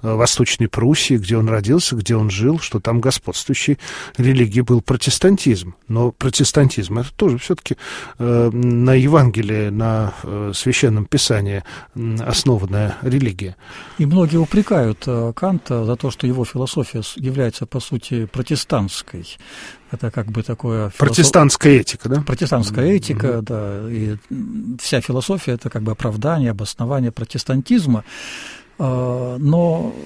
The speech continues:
Speaker 2: опять же, вспоминая о той задаче, которую решает философия в христианстве, э, философия не должна доказывать истины, которые даются в-, только через откровение. Философия имеет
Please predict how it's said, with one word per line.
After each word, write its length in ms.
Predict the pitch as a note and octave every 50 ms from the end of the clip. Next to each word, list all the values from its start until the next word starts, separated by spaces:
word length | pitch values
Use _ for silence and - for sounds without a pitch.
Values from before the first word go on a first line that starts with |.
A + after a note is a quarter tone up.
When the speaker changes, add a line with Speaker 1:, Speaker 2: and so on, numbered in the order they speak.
| - D2 - - - -
Speaker 2:
опять 240 | A2+ - - C#3 A2+
же, 80 | A2+ G#2+
вспоминая 800 | - - - - C3 B2 C3 C3 B2+ A#2+ A2+ A2 G#2+ G#2 G#2 A2+ C3 F3+
о 100 | B2 A#2
той 180 | - C3+ B2 A2
задаче, 420 | A#2 B2+ B2 B2+ A#2 - - -
которую 540 | - B2+ - B2 A2+ A2 A2+ G#2+ G#2+ G#2 G#2+ A#2 B2 - F#3 G#3
решает 480 | C#3 A2+ A2+ A#2 - - B2 A2 -
философия 720 | - - C3+ C#3 - - A3+ G3+ - - A2 G#2 G#2+ A2 B2 C3+
в 360 | C3 A#2 A2+ A#2+ A#2 A2 G#2+
христианстве, 720 | - - B2 A2+ - - C3 G#2 G2 - - - - - - - - - - - - _
э, 140 | - C3 A#2 A2+
философия 440 | - D#3 D3+ - A3 F3+ - D#3+
не 100 | C#3+ C#3+
должна 640 | B2+ C3+ C3 A#2+ B2 C3+ D#3 F3+ F#3 F#3 F3+ E3 - -
доказывать 800 | - G3+ B2+ B2 B2 - - D#3+ D#3+ D3 D3 C#3 C#3 C3+ - - -
истины, 500 | - D3+ D3 - - - - B2 B2 B2 -
которые 400 | - A#2+ - D3 C3 B2+ C3 A#2
даются 360 | B2 A#2+ A#2+ A#2 - - A2+
в-, 140 | - - - _ _ - - - -
только 340 | - C3 A#2 - - B2
через 280 | - - - C3 A2 A2+
откровение. 640 | G#2+ - - B2+ A#2+ G#2+ G#2 F2 F2 F#2+ G2 G#2 - _ _ - - - - - - - -
Философия 480 | - C3+ B2+ - - F3 - - D3+ -
имеет 400 | - C3 C#3+ D3+ D3+ D3 C#3